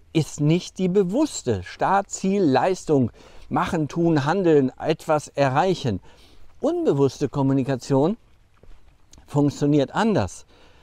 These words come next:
Das habe ich in meinem Video mit dem Schlaganfallpatienten gezeigt. Er konnte nicht mehr reden, als er bei mir vorgestellt wurde.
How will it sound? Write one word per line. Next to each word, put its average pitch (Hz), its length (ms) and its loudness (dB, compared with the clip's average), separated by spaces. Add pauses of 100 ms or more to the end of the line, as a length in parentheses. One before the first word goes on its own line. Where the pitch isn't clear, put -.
(500)
Das - 200 -8
habe 131 180 2
ich 131 120 -2
in 131 140 2
meinem 120 440 2 (960)
Video 147 300 4
mit 139 160 0
dem 143 120 0
Schlaganfallpatienten 117 1080 -2
gezeigt. 95 600 -6 (1000)
Er 101 60 -6
konnte 131 280 0
nicht 123 180 2
mehr 131 160 2
reden, 190 500 2 (240)
als 131 140 -8
er 139 140 4
bei 139 200 2
mir 147 180 2
vorgestellt 147 680 2
wurde. 143 380 4